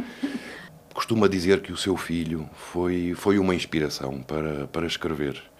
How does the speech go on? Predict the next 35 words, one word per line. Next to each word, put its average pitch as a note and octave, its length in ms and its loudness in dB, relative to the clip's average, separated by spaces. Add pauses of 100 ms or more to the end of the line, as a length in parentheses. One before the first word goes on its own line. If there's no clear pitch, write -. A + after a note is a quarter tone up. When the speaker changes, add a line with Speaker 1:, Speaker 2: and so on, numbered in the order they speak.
(320)
Speaker 1:
Foi G3+ 340 4
e A3 220 6
é, G3 140 12
Mário. D#3+ 680 4
Continua A3 520 8
a A3+ 60 6
ser. F3+ 420 2
Apesar G3+ 500 4 (140)
de G3+ 300 2
agora F#3 280 6
estar, F3+ 360 2
eh, E3 180 2 (420)
um F#3+ 360 2
verdadeiro G#3 500 8
adolescente, G#3 640 2
vai G3 100 4
fazer F#3+ 260 -2
dezasseis F#3+ 480 2
anos, G3 340 4 (360)
continua G#3 500 2
a G#3 40 2
ser G3+ 380 0 (180)
uma F#3+ 220 2
fonte F#3+ 560 -2 (200)
de G3 80 -4
inspiração F#3+ 1000 0
inesgotável. F#3+ 840 2 (560)
E A#3+ 120 4
a - 20 8
minha A#3+ 160 8
filha, B3 400 0
de B3 100 -10
seis F3+ 300 2
anos, G3+ 260 2
também. A3 480 2